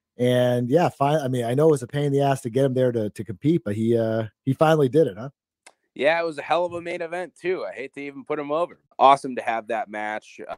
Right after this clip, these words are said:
Speaker 2: Uh, awesome to have this show. Uh, everybody really showed up and showed out, and I wanna also shout out, uh, the Bell Time Club crew that was there, and they were just there for Rumble spots. They helped out with setup.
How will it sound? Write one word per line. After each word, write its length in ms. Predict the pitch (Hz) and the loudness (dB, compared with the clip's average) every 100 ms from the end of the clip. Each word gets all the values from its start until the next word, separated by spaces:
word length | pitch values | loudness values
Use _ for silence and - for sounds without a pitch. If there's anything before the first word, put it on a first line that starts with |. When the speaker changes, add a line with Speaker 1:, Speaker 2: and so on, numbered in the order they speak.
| _ | _
Speaker 2:
Uh, 300 | 92 90 92 | -10 -8 -8
awesome 340 | - 143 156 180 | -4 -4 -6 -12
to 60 | |
have 220 | 117 127 113 | -10 -10 -10
this 140 | 95 | -16
show. 400 | - 101 120 76 - | -12 -8 -8 -10 -16
Uh, 240 | 82 85 - | -14 -12 -12
everybody 380 | 113 123 123 117 | -10 -8 -8 -8
really 240 | 113 110 | -8 -10
showed 280 | 101 117 107 | -12 -8 -6
up 140 | 107 101 | -6 -8
and 100 | 98 | -14
showed 280 | 110 101 | -10 -8
out, 160 | 98 98 | -6 -8
and 100 | 82 | -10
I 60 | 92 | -12
wanna 300 | 98 95 95 _ _ _ _ 120 | -10 -10 -14 _ _ _ _ -2
also 340 | 135 131 135 | -2 -2 -8
shout 400 | 110 131 120 117 | -6 -4 -4 -2
out, 240 | 117 113 - | -4 -6 -10
uh, 180 | 95 98 | -10 -10
the 80 | 95 | -8
Bell 220 | 104 110 | -6 -6
Time 320 | - 123 117 | -6 -10 -10
Club 240 | 113 120 113 | -8 -10 -10
crew 280 | - 120 117 | -10 -8 -6
that 100 | 101 | -8
was 160 | 104 | -12
there, 300 | 95 110 110 | -4 2 2
and 100 | 107 | 0
they 80 | 101 | -4
were 160 | 101 98 | -8 -10
just 280 | 98 98 - | -14 -14 -4
there 260 | 101 101 | -2 -2
for 340 | - 98 92 87 _ _ _ - | -6 -10 -10 -12 _ _ _ 0
Rumble 260 | 113 127 127 | 2 2 -4
spots. 540 | - 120 120 120 - | -2 -2 0 -4 -8
They 120 | 95 98 | -12 -8
helped 260 | 107 - | -10 -8
out 160 | 110 92 | -8 -10
with 100 | 90 | -16
setup. 440 | - 110 110 110 | -8 -4 -4 -6